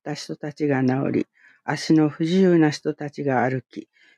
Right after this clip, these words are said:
目の見えない人たちが見えるようになるのを見て驚いた。そしてイエス、イスラエルの神を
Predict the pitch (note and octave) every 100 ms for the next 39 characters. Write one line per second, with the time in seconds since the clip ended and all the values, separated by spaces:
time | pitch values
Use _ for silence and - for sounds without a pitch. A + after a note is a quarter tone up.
0 | _ D#3+ E3 D#3 D3 D#3+ F#3 F#3+ F#3 F3
1 | - D#3+ - D3 - C#3+ C3+ C#3 E3 F3+
2 | F3 E3+ D3+ C3+ C3 C#3+ D3 - _ _
3 | _ _ _ - D#3+ C#3+ B2 A#2+ - -
4 | D#3 C#3+ C#3+ B2+ B2 - - _ - E3
5 | - A#2 C3 D#3+ F3+ - E3 D#3 - -
6 | - F3+ F3+ F3 D#3+ D3+ B2+ - D3+ D3+
7 | D#3+ G3